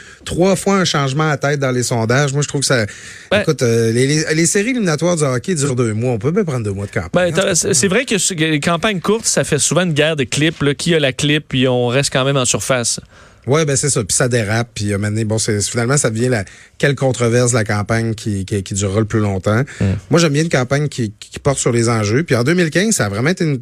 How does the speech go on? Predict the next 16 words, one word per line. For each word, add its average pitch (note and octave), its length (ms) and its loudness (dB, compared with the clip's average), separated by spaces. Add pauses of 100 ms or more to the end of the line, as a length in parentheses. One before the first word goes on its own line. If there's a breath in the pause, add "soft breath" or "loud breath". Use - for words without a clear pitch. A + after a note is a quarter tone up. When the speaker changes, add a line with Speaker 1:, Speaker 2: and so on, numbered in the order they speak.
Speaker 1:
une, F#2+ 240 -4 (440 loud breath)
une A2 40 -6
campagne A2+ 360 2
où E3+ 40 2 (120)
on G2 40 0
a G2 60 -2
discuté, F2+ 400 -2
là, F3+ 140 2
de, G2+ 100 0
tu F2 80 -6
sais, - 80 0
de - 80 4
questions D3 380 0
de E3+ 40 -4
fond, B2 360 0
hein, B2 180 2